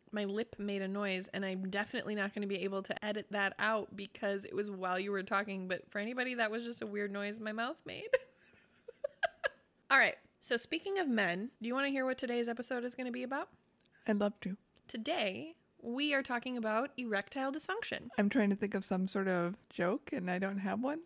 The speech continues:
Speaker 1: That's because there's not really a good one. You
Speaker 2: Yeah.
Speaker 1: know how I know that?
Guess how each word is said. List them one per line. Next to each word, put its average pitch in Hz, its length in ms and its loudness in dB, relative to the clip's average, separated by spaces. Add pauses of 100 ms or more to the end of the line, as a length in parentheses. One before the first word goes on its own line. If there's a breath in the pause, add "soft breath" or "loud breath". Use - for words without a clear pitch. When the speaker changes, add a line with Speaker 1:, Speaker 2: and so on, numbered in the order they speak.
Speaker 1:
That's 269 260 4
because 240 460 4
there's 247 220 0
not 214 180 2
really 226 220 2
a 262 40 -2
good 349 180 -2
one. 190 300 -2 (220)
You 262 120 0
Speaker 2:
Yeah. 226 120 8
Speaker 1:
know 233 60 6
how 233 140 6
I 220 100 4
know 226 200 0
that? 403 220 0